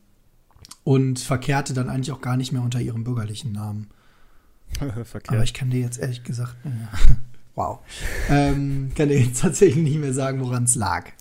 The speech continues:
Speaker 1: So, jetzt kommen wir noch mal zurück zu diesen Liebschaften, über die ich gerade schon gesprochen habe. Hier mal eine Affäre, da mal eine Affäre.
Speaker 2: Mhm.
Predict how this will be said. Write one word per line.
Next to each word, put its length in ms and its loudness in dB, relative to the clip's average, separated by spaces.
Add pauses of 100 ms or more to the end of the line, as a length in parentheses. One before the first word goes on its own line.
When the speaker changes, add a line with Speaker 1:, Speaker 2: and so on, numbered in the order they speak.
(540)
Speaker 1:
So, 160 10
jetzt 200 8
kommen 140 2
wir 40 6
noch 60 6
mal 120 2
zurück 300 0
zu 80 -6
diesen 180 -2
Liebschaften, 800 -2
über 140 -2
die 100 -4
ich 100 -6
gerade 200 -4
schon 160 -4
gesprochen 460 -2
habe. 260 2
Hier 240 0
mal 120 -4
eine 160 -6
Affäre, 500 -4
da 160 -4
mal 120 -6
eine 100 -8
Affäre. 540 -4
Speaker 2:
Mhm. 280 -6